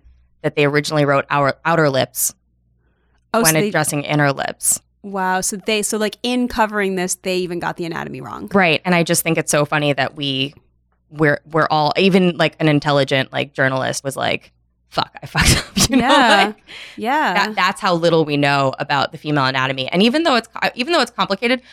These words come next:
Speaker 1: I don't think it's that complicated. I think we just
Speaker 2: No.
Speaker 1: haven't been taught.
Speaker 2: Right.
Speaker 1: And, you know, like, our sex ed cla-, I mean, there was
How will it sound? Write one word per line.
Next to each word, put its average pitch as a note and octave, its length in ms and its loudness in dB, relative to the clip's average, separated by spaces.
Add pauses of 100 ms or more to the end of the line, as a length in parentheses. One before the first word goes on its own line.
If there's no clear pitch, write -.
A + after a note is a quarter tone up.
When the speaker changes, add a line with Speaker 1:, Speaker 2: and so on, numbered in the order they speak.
(140)
Speaker 1:
I B3 80 -2
don't C4+ 140 0
think B3+ 100 0
it's A#3+ 100 0
that F3 140 -2
complicated. F3 480 0
I D3+ 60 0
think E3+ 240 0
we D#3+ 80 4
just G#3 140 0
Speaker 2:
No. - 20 -4
Speaker 1:
haven't D#3 220 -2
been C3+ 120 -4
taught. D3 340 -2 (420)
Speaker 2:
Right. E4 380 0
Speaker 1:
And, F#3+ 80 -10
you F#3+ 60 4
know, D3+ 120 2
like, D3+ 180 0
our D3+ 80 0
sex - 260 -2
ed D#3+ 160 -2
cla-, - 140 -2
I F3+ 80 4
mean, E3+ 220 4
there E3 160 4
was D#3+ 440 0